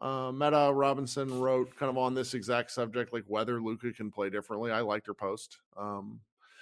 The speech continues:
and then we'll have, we'll be running the Justin Holiday news just because I didn't really wanna push it. <laughs>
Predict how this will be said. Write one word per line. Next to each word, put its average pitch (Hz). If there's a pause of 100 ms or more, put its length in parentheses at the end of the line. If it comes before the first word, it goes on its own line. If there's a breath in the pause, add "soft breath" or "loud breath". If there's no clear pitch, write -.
(280 soft breath)
and 120
then 131
we'll 131
have, 143
we'll 151
be 143
running 139
the 120
Justin 120
Holiday 110
news 98
just -
because 104
I 98
didn't 95
really 92
wanna 92
push 101
it. 92 (100)
<laughs> -